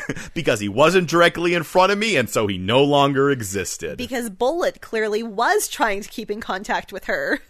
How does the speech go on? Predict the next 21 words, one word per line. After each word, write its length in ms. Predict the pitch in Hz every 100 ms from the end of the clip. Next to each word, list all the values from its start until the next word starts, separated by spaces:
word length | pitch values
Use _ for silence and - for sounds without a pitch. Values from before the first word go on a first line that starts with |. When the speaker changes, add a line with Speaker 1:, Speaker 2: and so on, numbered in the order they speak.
| -
Speaker 1:
Yeah. 420 | 123 196 196 131 - -
Speaker 2:
Through 200 | 277 226
an 80 | 208
email 380 | 220 226 196 185
that 280 | 180 - -
Caitlin 320 | - - 185
hacked. 360 | 233 - - 160
Speaker 1:
Now, 200 | 180 170
I 100 | 139 160
would 300 | 151 208 202
say 520 | - 131 113 107 95 - _ _ _ _ -
that 560 | 95 104 98 98 - - _ _ 110 - _
possibly 1600 | - - - - 127 135 151 - - 185 151 180 196 202 190 180 _ _
some 680 | - - - - 117 117 131
of 200 | 127 123
this 560 | 127 123 - - - - _ _ _ _ _ _ -
is 160 | 120 -
Caitlin's 680 | - - 117 120 117 104 -
fault 460 | 123 113 110 -
for, 480 | - - 107 104 104
like, 220 | 120 -